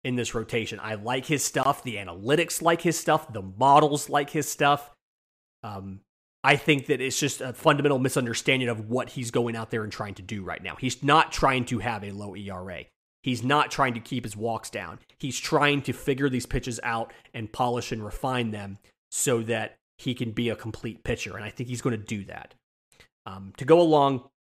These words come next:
they were at triple A. They're now in the big leagues, kind of,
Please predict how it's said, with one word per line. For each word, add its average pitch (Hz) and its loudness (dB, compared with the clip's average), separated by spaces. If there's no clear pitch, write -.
they 151 6
were 196 12
at 214 2
triple 160 4
A. 123 2
They're 131 2
now 139 6
in 143 6
the 139 2
big 123 0
leagues, 117 -4
kind 131 2
of, 98 -12